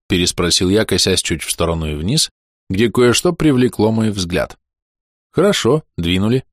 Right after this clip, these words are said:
Нанося удары взрывающимися огненными шарами, я создавал крепкую тропу, по которой мы уверенно шагали к указанному Бомом месту. Орбит задумчиво на меня косился.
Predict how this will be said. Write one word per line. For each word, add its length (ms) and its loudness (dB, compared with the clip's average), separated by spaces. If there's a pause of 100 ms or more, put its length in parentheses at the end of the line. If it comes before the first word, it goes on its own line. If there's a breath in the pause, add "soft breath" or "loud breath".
(640)
Нанося 440 2
удары 360 4
взрывающимися 840 2
огненными 520 0
шарами, 480 -2 (420)
я 180 2
создавал 520 2
крепкую 400 0
тропу, 300 0
по 120 -2
которой 360 2
мы 160 2
уверенно 400 2
шагали 400 2
к 80 -4
указанному 600 0
Бомом 340 0
месту. 440 -4 (880)
Орбит 340 2
задумчиво 500 2
на 60 0
меня 240 -2
косился. 600 -2